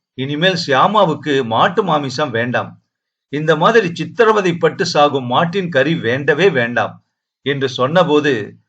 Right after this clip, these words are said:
இவர், "நீ ஷியாமாவுக்கு கறியை நிறுத்தியதால் இந்த மாதிரி கொல்லுவது நிற்கப் போகிறது என்றா நினைக்கிறாய்? சியாமளாவின் சாப்பாட்டை கெடுக்கப் போகிறாய், அவ்வளவுதான்"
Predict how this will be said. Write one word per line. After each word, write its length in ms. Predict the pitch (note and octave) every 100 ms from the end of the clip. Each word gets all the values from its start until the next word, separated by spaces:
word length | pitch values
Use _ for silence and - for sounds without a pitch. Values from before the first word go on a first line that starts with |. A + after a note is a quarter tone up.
| _ _
இவர், 520 | B2+ C#3 C#3+ A2+ A2+ _ _ _
"நீ 180 | - C#3 C3
ஷியாமாவுக்கு 760 | B2+ C3 F#3+ G#3 F#3 F3 D#3 E3+
கறியை 340 | C3 C#3 F#3+
நிறுத்தியதால் 840 | D#3+ C#3+ C#3+ E3 D3 D#3+ C3+ B2+ B2 _ _ _
இந்த 260 | C3 C#3+ C#3+
மாதிரி 320 | D#3+ G3 G3
கொல்லுவது 540 | E3+ E3 E3 D#3+ D3
நிற்கப் 360 | C3 C3 G#3+ G3+
போகிறது 400 | F3+ F3 E3+ E3+
என்றா 280 | D#3+ E3+ F3
நினைக்கிறாய்? 680 | E3 G3+ E3+ G3 B2+ G2 - _ _ _ _
சியாமளாவின் 720 | _ - B2 C#3 G#3 G#3 F#3+ F3+
சாப்பாட்டை 680 | E3 A#2+ D#3+ - F#3+ G3+
கெடுக்கப் 400 | - G3 F#3+ G3
போகிறாய், 540 | F#3 F3+ F3 D#3 - _ _ _ _
அவ்வளவுதான்" 800 | - B2 D#3+ D#3 D#3 F3 - _